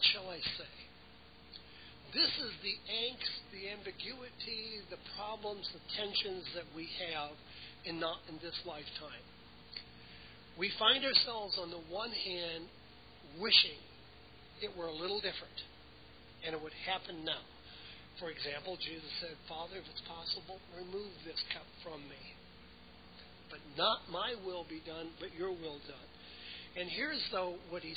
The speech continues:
says. So his heart is troubled. You know, there is, there's discouragement. So when I say it's not happening in this lifetime, it's not that we're not discouraged, discouraged at time, and it's not that we're not like other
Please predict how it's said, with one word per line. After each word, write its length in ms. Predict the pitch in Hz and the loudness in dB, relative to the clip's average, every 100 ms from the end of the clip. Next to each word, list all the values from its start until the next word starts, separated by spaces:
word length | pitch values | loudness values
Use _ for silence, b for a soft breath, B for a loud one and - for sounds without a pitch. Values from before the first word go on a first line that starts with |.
| - | 2
says. 300 | 240 208 - - - B B B B - - - | 4 2 -2 -8 -8 B B B B -16 0 6
So 100 | 226 | 6
his 140 | 190 185 | 10 10
heart 300 | - 294 226 | 10 8 8
is 160 | 277 262 - | 10 10 10
troubled. 320 | 240 294 180 - - | 4 2 0 -8 -4
You 100 | 190 | 0
know, 180 | 202 202 | 2 2
there 160 | 196 190 | 0 0
is, 120 | 180 - - | 0 0 0
there's 200 | 190 175 190 | 0 0 8
discouragement. 680 | 180 - - 285 220 165 - B B - | 12 12 12 -2 -2 -4 -6 B B 4
So 180 | 214 196 - - - - - | 4 2 -6 -14 -14 -12 -2
when 140 | 196 | 2
I 60 | 220 | 4
say 200 | - 302 | 4 2
it's 240 | 269 - | 0 0
not 160 | 240 233 - 214 | 2 2 2 0
happening 260 | 220 208 | 0 -2
in 60 | 175 | -2
this 220 | 175 - | 0 0
lifetime, 540 | 185 202 190 180 175 170 | 2 0 -2 -2 -2 -2
it's 180 | 170 185 | -4 -2
not 200 | 196 214 | -2 -4
that 100 | 214 156 | -10 -10
we're 80 | 156 | -10
not 160 | 156 175 | -8 -6
discouraged, 500 | - - - - - - - - - | 0 0 0 -2 -2 -2 -8 -14 4
discouraged 540 | - - 175 185 180 - | 6 6 4 0 0 -4
at 120 | 160 - | -4 -6
time, 260 | 156 151 190 - B B B | -6 -6 -6 -6 B B B
and 140 | 208 208 | 6 6
it's 200 | 190 - | 4 4
not 240 | 277 269 | 2 4
that 140 | 254 233 | 2 2
we're 160 | 262 262 | -2 -2
not 240 | 247 262 | -6 -2
like 200 | 240 226 | -2 0
other 240 | 240 240 | -2 0